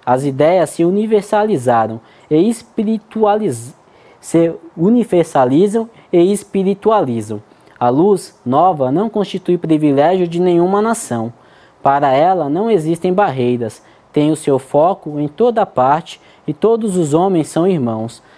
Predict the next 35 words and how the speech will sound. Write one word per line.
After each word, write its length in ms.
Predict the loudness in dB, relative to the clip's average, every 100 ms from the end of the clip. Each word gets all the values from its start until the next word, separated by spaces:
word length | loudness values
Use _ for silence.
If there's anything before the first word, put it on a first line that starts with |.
| _ -4
Mas 240 | -2 -2
também 360 | -2 0 0 0
os 80 |
gentios 680 | -2 -4 -4 0 0 0 -4 _ -20 _
já 200 | -4 0
não 220 | 2 0 -2
são 420 | -4 -2 0 0
um 60 |
povo, 480 | -2 0 0 0 -6 -18 _ _
são 240 | -6 -2 -2
apenas 520 | 0 0 0 0 -2
uma 200 | -2 0
opinião 760 | 0 0 0 2 2 2 -2 -8 -20 _
com 160 | -4 -2
que 160 | -2 -4
se 160 | -4
topa 400 | -4 0 0 0
em 60 | -4
toda 340 | -2 0 0
parte 560 | 0 0 0 -2 -12 -20 -20 _
e 80 | -4
da 180 | 0 -2
qual 260 | 0 0 2
a 80 |
verdade 600 | 0 -2 0 2 2 0 -6
triunfa 600 | -2 2 2 2 -2 -2
pouco 360 | 0 0 0
a 60 | -2
pouco, 480 | 0 0 0 -6 -20 _ _ -4
como 260 | -2 0
do 100 | -2
paganismo 800 | -2 0 0 0 2 2 2 -4 -4
triunfou 540 | -2 -2 0 0 2
o 40 | 0
cristianismo. 840 | -2 -4 -2 -2 -2 -4 -8 -12